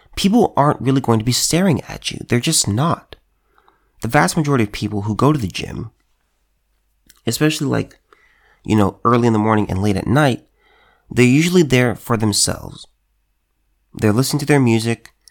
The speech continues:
they're, they're doing their workout, um, and that's, that's really it. They're not thinking about you. What you have to understand, and this is just, not just for the gym, but just in life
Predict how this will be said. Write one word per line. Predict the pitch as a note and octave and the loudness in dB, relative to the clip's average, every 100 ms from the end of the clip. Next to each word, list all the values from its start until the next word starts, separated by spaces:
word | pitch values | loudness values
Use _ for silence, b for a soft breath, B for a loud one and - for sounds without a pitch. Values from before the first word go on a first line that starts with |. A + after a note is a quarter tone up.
| b b - | b b -8
they're, | G2 F#2 _ | -6 -6 _
they're | - F#2 | -8 -4
doing | G2+ B2+ C#3 | 0 2 4
their | C3+ | 2
workout, | A2 G#2+ G#2+ G#2+ G#2 - _ _ _ _ _ _ _ _ | 0 -2 0 0 0 -4 _ _ _ _ _ _ _ _
um, | G#2 G2+ F#2+ F#2 F#2 F2+ F2+ F#2 _ _ _ - | 2 4 4 2 0 -4 -8 -12 _ _ _ -4
and | G#2+ G2+ | 0 2
that's, | G#2+ - - | 2 -2 -6
that's | A2 G#2+ - | -6 -6 -4
really | G#2 B2+ B2 - | 0 2 0 -4
it. | G2 - - - _ _ _ _ _ _ _ | -8 -8 -14 -14 _ _ _ _ _ _ _
They're | A#2 | 2
not | B2+ D3+ - | 2 0 -2
thinking | C#3+ C3 | -2 -2
about | G2 F#2 - | -4 -6 -10
you. | F#2+ - | -10 -4
What | A2 - | -4 -2
you | |
have | B2+ E3 | -2 -2
to | D3+ | -2
understand, | C#3+ B2 - G#2 F#2+ F#2 _ _ _ _ _ _ _ _ _ - | -2 -2 -2 -2 -4 -8 _ _ _ _ _ _ _ _ _ -2
and | A#2+ | 0
this | C#3 | 0
is | C3 | 0
just, | B2 B2 - - - | -2 0 -2 -4 -2
not | A2+ A2+ | 0 0
just | A2+ - - _ _ | -4 -8 -10 _ _
for | - | -8
the | G2+ | -8
gym, | F#2+ A2 G2+ | -4 -2 -2
but | G2+ | -4
just | A#2+ A2+ - | -6 -6 -4
in | G2+ | -4
life | G#2 G2 | -4 -6